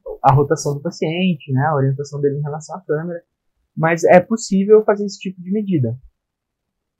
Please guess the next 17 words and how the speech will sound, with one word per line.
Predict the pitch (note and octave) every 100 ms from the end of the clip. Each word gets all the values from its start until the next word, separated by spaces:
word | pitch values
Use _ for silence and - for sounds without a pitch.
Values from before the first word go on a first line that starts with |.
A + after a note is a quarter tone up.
| C3
Ah, | B2 B2 A#2+ A#2 A#2 - _
mas | D3 D3 F#3+ A3+
o |
ideal | A3 G3 E3 C#3+ D#3 C4+ -
é |
sempre | G3 E3+ F#3 A3
fazer | G3+ D#3+ E3
o |
tridimensional, | E3+ E3 F3+ F#3+ G3 - G#3 D#3+ B2+ C3 _ _ _ _
né? | A#2+ C#3+ B3 -
Ah, | C3+ B2+
o |
tridimensional, | C3+ D#3 D#3+ D3+ D#3+ D#3 D3
ele, | C#3
ele | B2+ C3+ C3
tem | D3 F3
um, | B2+